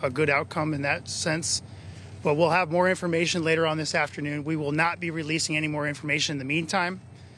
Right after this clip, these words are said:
Uh, so please be patient with us so that we can talk with these victims and their families and try and figure out what happened.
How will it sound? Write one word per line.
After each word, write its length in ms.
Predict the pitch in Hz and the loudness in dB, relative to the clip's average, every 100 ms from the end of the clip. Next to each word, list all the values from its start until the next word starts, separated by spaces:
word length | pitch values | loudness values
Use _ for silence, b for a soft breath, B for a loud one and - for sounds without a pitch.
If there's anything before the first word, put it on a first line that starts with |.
| B B B | B B B
Uh, 200 | 151 135 | -8 -4
so 180 | 143 165 | -2 -2
please 300 | 147 185 185 | 0 0 2
be 160 | 170 160 | 0 -2
patient 440 | 156 175 175 180 | 0 0 0 -4
with 200 | 165 147 | -6 -4
us 200 | 151 151 | -2 0
so 200 | - 180 | 0 -2
that 160 | 156 156 | -4 -4
we 140 | 151 | -4
can 320 | - 151 139 107 B B B | -4 -4 -6 -8 B B B
talk 360 | - 170 170 - | -2 0 0 -6
with 120 | 156 | -6
these 160 | 156 139 | -4 -2
victims 440 | 165 165 165 156 | -2 -2 -4 -4
and 80 | 139 | -6
their 80 | 135 | -8
families 540 | - 147 135 131 - | -4 -4 -4 -6 -8
and 220 | - 131 135 | -8 -8 -6
try 140 | 143 | -6
and 100 | 135 | -4
figure 180 | 151 135 | -4 -4
out 120 | 131 | -4
what 100 | 131 | -6
happened. 380 | 131 120 92 | -8 -10 -10